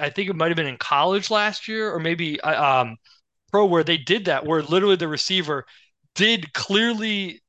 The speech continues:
ask the r-, side judge if he was onside. The guy, the guy nodded his head and then threw the flag. And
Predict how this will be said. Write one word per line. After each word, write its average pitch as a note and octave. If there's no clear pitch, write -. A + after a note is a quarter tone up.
ask F3
the E3
r-, D#3+
side F3
judge D3+
if D3+
he E3+
was D3+
onside. D#3
The F3+
guy, G3
the F#3
guy F#3+
nodded F#3
his F3
head E3
and F#3+
then G#3
threw G#3+
the E3+
flag. D3
And F3+